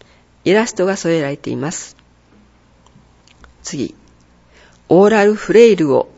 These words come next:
予防しよう。オーラルフレイルとは、口の働きの衰え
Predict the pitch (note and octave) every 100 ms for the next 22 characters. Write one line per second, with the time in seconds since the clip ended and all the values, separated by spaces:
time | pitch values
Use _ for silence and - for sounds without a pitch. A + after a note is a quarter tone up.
0 | - C#3+ E3 A3 A3 - F3+ C3 - -
1 | _ _ _ _ _ _ _ _ _ _
2 | _ _ _ _ _ _ _ _ _ _
3 | _ _ - _ - A3 C#4 C#4+ C4+ B3+
4 | C4 A3+ F#3+ - B2+ - - _ _ -
5 | F3+ C4 C4+ C4+ A#3+ B3+ C4+ B3+ A#3 G#3
6 | - G3 A3 G#3 F3+ -